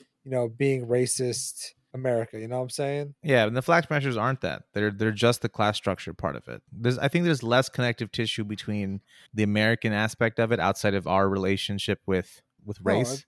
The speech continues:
Speaker 1: that's what I'm s-, but that's what I'm saying, is that there's a cl-, clearly a critique of the racist history of America.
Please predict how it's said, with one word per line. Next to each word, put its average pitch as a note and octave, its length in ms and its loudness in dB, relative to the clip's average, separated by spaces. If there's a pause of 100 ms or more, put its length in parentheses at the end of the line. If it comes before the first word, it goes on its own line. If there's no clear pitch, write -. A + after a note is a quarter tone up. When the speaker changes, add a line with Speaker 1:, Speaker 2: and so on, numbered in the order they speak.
Speaker 1:
that's D3+ 160 -14
what F3 80 4
I'm E3+ 100 4
s-, - 240 -8
but E3 100 -4
that's D#3+ 140 4
what D#3+ 100 0
I'm D3+ 100 -2
saying, F3 320 2
is B2 140 -6
that C3+ 240 0 (340)
there's C#3+ 240 0
a D#3 180 -6
cl-, F3 300 2
clearly G3 300 6
a F#3 80 6
critique D3+ 500 0
of C#3 80 -2
the C3+ 80 -4
racist C3 440 -2
history C#3 320 -2
of C3 80 -2
America. A#2+ 480 -8